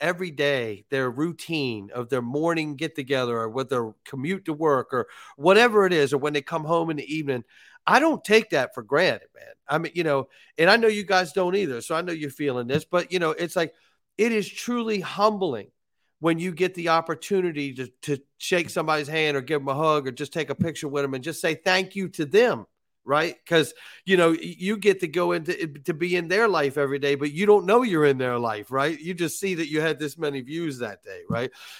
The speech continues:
So it's just a beautiful thing to be able to, to meet those people, share that energy with them, and my gratitude and my love cup runneth over, my friends.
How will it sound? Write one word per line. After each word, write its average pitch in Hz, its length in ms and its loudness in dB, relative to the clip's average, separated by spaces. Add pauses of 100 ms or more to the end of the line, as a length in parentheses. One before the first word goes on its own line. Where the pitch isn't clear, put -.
So 190 280 8
it's 220 200 2
just 294 200 -4
a 233 60 4
beautiful 190 640 0
thing 151 640 -2 (140)
to 175 100 -2
be 160 220 -4
able 156 280 0
to, 123 400 0 (100)
to 147 120 -4
meet 156 300 -6
those 147 180 0
people, 135 400 -8
share 175 400 0
that 156 300 0
energy 143 420 -2
with 123 240 -8
them, 120 380 -6 (400)
and 131 200 0
my 151 260 2
gratitude 151 1040 -2
and 120 140 -6
my 131 200 2
love 135 440 0
cup 117 320 -6 (160)
runneth 123 480 -4 (100)
over, 123 420 -4 (360)
my 101 60 -18
friends. 98 560 -20